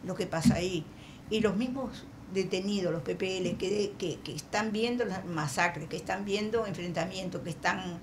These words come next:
percibiendo los olores de los cuerpos. ¿Cómo queda esta gente? ¿Quién los atiende? ¿Quién les da la posibilidad de, eh, de algo? El primer ruido que oyen creen que es una bomba.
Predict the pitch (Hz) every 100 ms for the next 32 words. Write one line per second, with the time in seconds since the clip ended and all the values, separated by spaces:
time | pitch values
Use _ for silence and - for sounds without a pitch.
0 | - - - - 233 226 - 240 226 240
1 | 247 233 202 202 - 185 202 208 208 190
2 | 180 - - 190 185 - 151 - - -
3 | - - - - - 339 466 - 170 156
4 | 139 - 151 147 147 - - - - -
5 | - - - - - - - - - -
6 | - - - - - - - 311 359 -
7 | - 190 - 220 202 190 185 254 277 277
8 | 233 240 247 214 202 202 202 208 - 220
9 | 196 202 214 226 240 196 185 160 - -
10 | - - - - 190 - - - - -
11 | - - - - - - - 208 214 190
12 | 190 185 240 240 262 277 311 269 381 359
13 | - 262 311 359 339 233 247 240 226 -
14 | 180 165 160